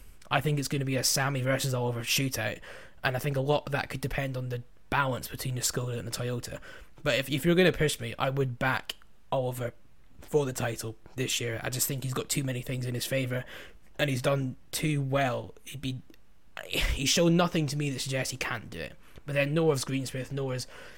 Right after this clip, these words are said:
Lube is more of a question mark, but I think he'll also do really well.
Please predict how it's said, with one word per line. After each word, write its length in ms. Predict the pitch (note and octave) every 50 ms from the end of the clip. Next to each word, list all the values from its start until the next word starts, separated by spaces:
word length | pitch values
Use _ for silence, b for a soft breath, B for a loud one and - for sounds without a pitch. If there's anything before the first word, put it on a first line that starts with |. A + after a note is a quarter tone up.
| B B B
Lube 260 | C3+ C#3 D3 D3+ D3+ D#3+
is 260 | D#3 D#3 D#3 C#3 C#3+
more 140 | C#3+ C#3+ C3
of 80 | B2
a 160 | B2+ B2 A#2 -
question 460 | - - - A#2+ A#2+ - - A#2+ A#2+
mark, 360 | B2 B2+ B2+ A#2 - - - -
but 220 | C3 B2 - - B B B B B
I 60 | -
think 180 | C3 C#3 A#2+ A#2
he'll 160 | - C#3 B2+ C3
also 280 | B2+ C3 C3 - C#3
do 140 | C3+ C#3 C3+
really 200 | C#3 D3 C#3+ C#3
well. 280 | C#3+ C#3+ C#3 C#3+ C#3